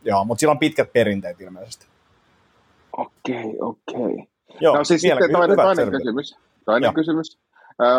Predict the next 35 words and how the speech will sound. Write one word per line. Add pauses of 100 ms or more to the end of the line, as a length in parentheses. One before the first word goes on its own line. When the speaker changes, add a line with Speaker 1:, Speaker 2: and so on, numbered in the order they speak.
(100)
Speaker 2:
niin
tota,
miten
sä
siis
nyt (140)
niinku
voit
ja,
ja
o-,
o-,
s-,
siis (880)
onko
kipuja
ja
joudut
sä
vetää
paljon
nappeja
ja
onks
ne
hyviä
nappeja
ja
tu-, (100)
suositteletko
niitä
nappeja
<laughs>
niinku
muutenkin?